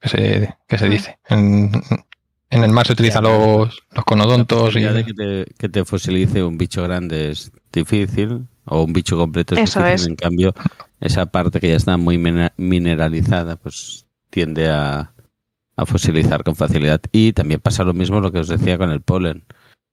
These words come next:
Speaker 3: Eh,
Speaker 2: Sí.
Speaker 3: mucho estudio se hace en base a polen, a, en base a, a coger sedimentos y filtrar la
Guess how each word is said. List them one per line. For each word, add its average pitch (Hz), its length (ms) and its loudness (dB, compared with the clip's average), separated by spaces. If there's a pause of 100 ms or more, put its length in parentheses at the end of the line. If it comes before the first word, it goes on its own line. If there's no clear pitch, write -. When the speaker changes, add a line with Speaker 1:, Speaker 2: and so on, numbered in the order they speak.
Speaker 3:
Eh, 73 760 0
Speaker 2:
Sí. 294 240 2
Speaker 3:
mucho 117 260 0
estudio 101 420 0
se - 140 0
hace 104 240 0
en 98 160 0
base 82 260 0
a 87 140 2
polen, 82 540 -4
a, 90 340 -8
en 87 160 -6
base 82 320 0
a, 87 220 2 (340)
a 92 100 -6
coger 101 320 -2
sedimentos 95 560 2
y 95 60 2
filtrar 90 460 0
la 82 420 -2